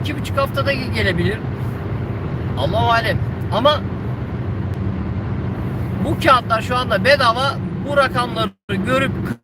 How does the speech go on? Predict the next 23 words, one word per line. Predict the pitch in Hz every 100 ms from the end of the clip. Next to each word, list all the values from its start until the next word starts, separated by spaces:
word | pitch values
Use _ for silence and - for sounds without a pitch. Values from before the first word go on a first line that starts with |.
| - - 190
geçip | 240 - - -
gidecekler. | - 240 220 - 151 - - - - - - - 92 - - - - - - - -
Ijux'ta | 320 330 359 - 320 330
da | 262 285 - - - - - - - - - - - - - - 165
Metro'da | 311 - 285 247 220 233
da |
arkadaşlar | 220 196 285 277 226 269 285 - - - - - - - - - - - - - - - - - 208
orta | 240 - 311
vadede | 294 269 262 285 285 247
on | 302 294
kat | 277 262 254
yükselecek | 262 262 247 254 277
hisse | - - - 262
senetleri. | 247 233 - 214 208
Bunları | 240 - 247
yazın, | 254 233 196 220
not | 233 202
edin | 190 196
kenara. | 185 175 190 226 214 - - - - - - - - - - -
İsteyen | - 269 262 247
alır, | 240 247 247
isteyen | - - 233
almaz. | 220 220 190